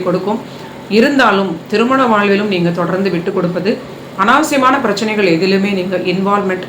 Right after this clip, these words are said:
காட்டாமல் உங்களுடைய வேலை, உங்களுடைய வீடு, உங்க ஃபேமிலி, குழந்தைகள்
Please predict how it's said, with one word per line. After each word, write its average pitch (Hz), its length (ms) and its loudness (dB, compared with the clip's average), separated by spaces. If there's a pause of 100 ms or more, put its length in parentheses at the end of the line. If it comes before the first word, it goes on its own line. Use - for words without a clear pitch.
காட்டாமல் 180 520 0 (520)
உங்களுடைய 226 460 6
வேலை, 208 220 0 (140)
உங்களுடைய 185 400 2 (120)
வீடு, 185 220 4 (120)
உங்க 170 200 0
ஃபேமிலி, 180 340 0 (140)
குழந்தைகள் 170 420 2